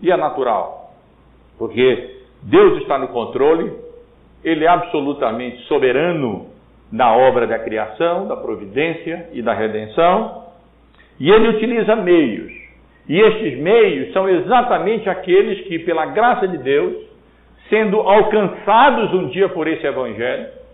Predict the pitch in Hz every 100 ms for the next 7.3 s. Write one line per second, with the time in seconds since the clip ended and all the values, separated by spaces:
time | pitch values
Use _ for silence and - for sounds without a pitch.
0 | _ _ _ _ _ _ _ - 208 240
1 | 233 226 - - - _ _ - 170 226
2 | 208 180 202 208 170 - 180 165 147 202
3 | 247 247 - 123 - - _ _ _ _
4 | - 196 196 - 233 202 269 165 - 175
5 | 220 202 - - - 175 180 165 139 127
6 | 233 294 220 185 180 151 147 - 185 226
7 | 254 262 -